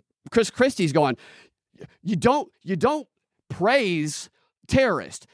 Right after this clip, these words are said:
You, they're, you don't call them smart." So, so I guess the thinking is you should always treat these people you're in a fight with, i-, in a war with,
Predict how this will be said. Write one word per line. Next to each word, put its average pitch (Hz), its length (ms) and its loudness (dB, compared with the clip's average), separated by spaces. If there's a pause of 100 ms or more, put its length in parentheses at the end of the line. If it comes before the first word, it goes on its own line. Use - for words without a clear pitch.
(120)
You, 156 180 -6
they're, 185 140 2
you 170 200 -4
don't 254 220 2
call 254 240 4
them 202 100 -2
smart." 170 540 0 (140)
So, 202 280 4
so 190 140 -2
I 196 80 4
guess 208 220 0
the 196 100 0
thinking 226 360 0
is 135 260 -2 (100)
you 170 100 -6
should 180 140 2
always 220 480 6
treat 220 380 -2
these 175 200 0
people 190 360 0
you're 165 180 2
in 151 80 0
a 131 40 -2
fight 180 340 0
with, 101 320 -8 (320)
i-, - 80 -2
in 147 180 2
a 135 80 4
war 202 260 4
with, 95 300 -6